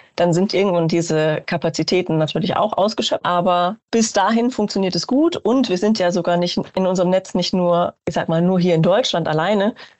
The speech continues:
sondern wir sind verbunden mit a-, unseren ganzen Nachbarländern.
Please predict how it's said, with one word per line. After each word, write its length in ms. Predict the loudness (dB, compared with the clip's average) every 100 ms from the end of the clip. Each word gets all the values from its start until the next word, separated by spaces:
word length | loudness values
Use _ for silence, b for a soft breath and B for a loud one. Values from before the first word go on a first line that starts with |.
| B -4
sondern 260 | 0 2 2
wir 100 | 2
sind 180 | 0
verbunden 480 | 0 0 2 2 0
mit 180 | -2 -2
a-, 120 | -8 -4
unseren 320 | -4 -2 0
ganzen 280 | -2 -2 -2
Nachbarländern. 720 | -2 -2 -2 0 0 0